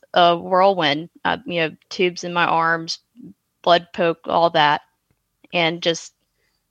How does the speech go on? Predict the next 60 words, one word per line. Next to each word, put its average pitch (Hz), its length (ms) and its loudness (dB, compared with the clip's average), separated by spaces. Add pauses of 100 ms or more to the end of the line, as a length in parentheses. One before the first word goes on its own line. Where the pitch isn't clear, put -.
(140)
being 185 280 -4
told 175 520 2
that 170 160 2
I 156 40 2
was 160 200 -6
type 170 240 -2
one 165 140 -4
diabetic. 165 520 2
And 165 140 -6
the 175 40 -2
only 190 180 -2
context 175 680 -2
I 143 60 0
had 143 240 0
for 151 140 -8
that 147 280 0
was 147 300 -8 (360)
Stacy 170 540 -2
from 160 200 -8
the 156 100 -4
Babysitters 156 680 -2
Club - 240 -4
series. - 440 -4
I - 80 -4
knew 175 180 -4
that 196 200 0
<laughs> - 0 -
she - 520 -4
was 202 220 -6
type 180 220 0
one 180 180 -6
diabetic. 175 500 0 (400)
But 202 180 2
in 202 100 2
my 208 140 4
mind, 170 540 2
I 175 120 0
thought 175 320 2
that 165 240 2 (400)
I 180 100 2
was 175 160 -4
never 175 240 0
gonna 160 160 -4
be 156 120 -2
able 156 100 -2
to 143 80 -2
leave 160 180 -4
the 170 80 -2
hospital 156 480 -2
again 143 240 -4
for - 120 -10
the - 40 -8
rest 165 240 -4
of 165 60 -10
my 151 100 -4
life, 151 280 0
that - 100 -6
this - 180 -8
was - 140 -16
it. - 180 -2